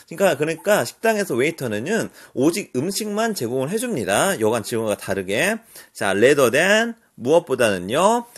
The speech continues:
gather with one the other lodgers. 자, the, 아, the other lodgers. 다른, 다른 여관의 투-, 투-, 투숙객들과 모이는 것보다는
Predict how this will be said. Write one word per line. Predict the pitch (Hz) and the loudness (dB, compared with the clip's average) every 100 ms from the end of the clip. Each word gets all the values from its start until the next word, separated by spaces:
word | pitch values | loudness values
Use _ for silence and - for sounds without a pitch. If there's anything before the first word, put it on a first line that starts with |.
| - - | -20 0
gather | 127 139 175 196 - | 2 6 6 4 2
with | 120 131 131 156 | 0 0 0 0
one | 123 123 156 185 196 - - _ _ | 2 6 6 4 0 -10 -20 _ _
the | 170 202 - | -4 -2 2
other | 110 117 120 | 4 4 2
lodgers. | 107 127 117 98 82 - - 85 76 - _ _ _ _ - _ - - | 4 4 4 0 -4 -6 -10 -10 -12 -16 _ _ _ _ -20 _ -20 -6
자, | 110 101 | -2 -2
the, | 156 180 | -2 -2
아, | 120 107 127 | -2 -2 -6
the | - 156 113 | -4 -2 2
other | 110 113 101 | 2 2 2
lodgers. | 90 98 92 - 147 202 240 - - _ | 2 2 -2 -2 0 0 0 -6 -20 _
다른, | - 113 120 185 220 131 76 _ _ _ _ _ _ _ _ _ - _ - _ | -4 2 4 4 2 -4 -10 _ _ _ _ _ _ _ _ _ -20 _ -20 _
다른 | - 117 147 196 220 208 _ _ - | -2 0 2 2 -2 -6 _ _ 0
여관의 | 110 135 151 165 | 2 2 0 -2
투-, | - 208 - - | 0 -2 -2 -2
투-, | 196 196 - | -2 -2 -4
투숙객들과 | - 196 190 190 165 117 104 180 226 233 - _ | -8 -6 -2 -2 -2 -2 2 4 4 0 -6 _
모이는 | 107 120 156 160 | -2 0 2 0
것보다는 | 127 - 98 90 87 139 151 95 | -2 -2 -2 -2 -2 0 0 -2